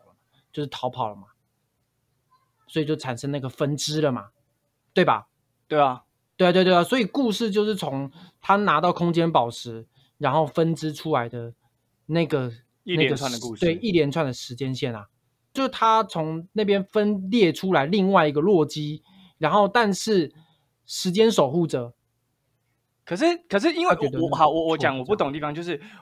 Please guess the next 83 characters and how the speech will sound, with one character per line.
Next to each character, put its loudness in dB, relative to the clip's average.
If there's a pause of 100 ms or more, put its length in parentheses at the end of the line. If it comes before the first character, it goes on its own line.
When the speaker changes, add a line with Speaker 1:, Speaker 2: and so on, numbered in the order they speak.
Speaker 2:
我 -4
觉 0
得 -8
因 -2
为 0
他 -2
们 -2
自 -18
己 -12
已 -10
经 -10
框 -4
列 0
出 -6
一 -6
个 -6
漫 -2
威 -4
宇 -10
宙 -8
了， -20 (260)
所 -4
以 -2
他 2
们 -2
在 2
漫 2
威 2
宇 -2
宙 -2
所 -4
有 -2
发 0
生 -6
的 -8
事 -14
情 -10
都 -4
是 -8
编 -6
剧 -10
说 -8
了 -8
算。 -14 (500)
Speaker 1:
对 2
啊， 0
对 -2
啊， 0
Speaker 2:
就 0
是 0
Speaker 1:
对 -4
啊。 -12 (280)
Speaker 2:
怎 0
么 2
样 6
其 -8
实 -10
解 -6
释 -10
都 2
合 -6
理。 -14 (720)
Speaker 1:
对 2
啊， -2
对 -6
啊， -4
对 -10
啊。 -14 (640)
Speaker 2:
就 -4
是 -6
你 -6
看， 2
包 6
含 2
你 -8
看 -2
他 -2 (280)
里 -6
面 -4
这 -4
样 -2
子 -12
演， -12